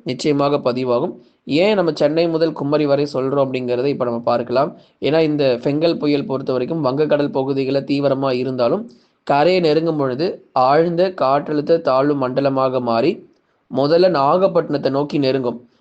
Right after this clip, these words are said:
அது எப்படி இருக்கும்னா, நாகப்பட்டினத்துல கரையை கடக்கிற மாதிரி வரும், நாகப்பட்டினத்துல கரையை கடக்கிற மாதிரி வரும், ஆனா கரையை கடக்காது. கிட்ட வந்து அதுக்கப்புறம் மேலும் வடக்கு திசை நோக்கி நகர்ந்து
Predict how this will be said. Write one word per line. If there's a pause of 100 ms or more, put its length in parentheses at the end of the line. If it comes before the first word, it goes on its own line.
(180)
அது
எப்படி
இருக்கும்னா, (420)
நாகப்பட்டினத்துல
கரையை
கடக்கிற
மாதிரி
வரும்,
நாகப்பட்டினத்துல
கரையை
கடக்கிற
மாதிரி
வரும்,
ஆனா
கரையை
கடக்காது. (520)
கிட்ட
வந்து (240)
அதுக்கப்புறம்
மேலும்
வடக்கு
திசை
நோக்கி
நகர்ந்து